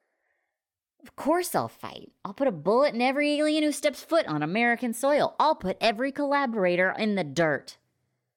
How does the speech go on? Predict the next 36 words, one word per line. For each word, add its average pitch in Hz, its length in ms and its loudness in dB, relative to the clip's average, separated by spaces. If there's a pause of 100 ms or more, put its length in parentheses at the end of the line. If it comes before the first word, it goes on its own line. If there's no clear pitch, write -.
(840)
He 160 140 -12
saw 202 260 -2
himself 139 680 -8
next 165 280 -10
to 165 100 -10
Blake, 147 480 -6 (220)
riding 165 300 -6
shotgun 131 760 -4
as 139 140 -12
they 147 100 -6
made 139 160 -6
a 139 60 -8
fighting 160 440 -4
escape 151 560 -8
through 147 180 -8
the 127 60 -10
streets. - 560 -14 (680)
He 165 120 -8
saw 196 320 0
a 185 40 0
heroic 165 500 -2
journey 151 340 -6
to 127 140 -16
Baker 131 300 -8
City, 139 460 -12 (520)
filled 214 280 0
with 220 220 -4
danger 139 600 -8
and 139 160 -10
righteous 135 400 -8
violence. - 640 -14 (680)
He 180 100 -10
saw 175 240 -2
a - 20 -2
triumphant 185 560 -6
return - 640 -12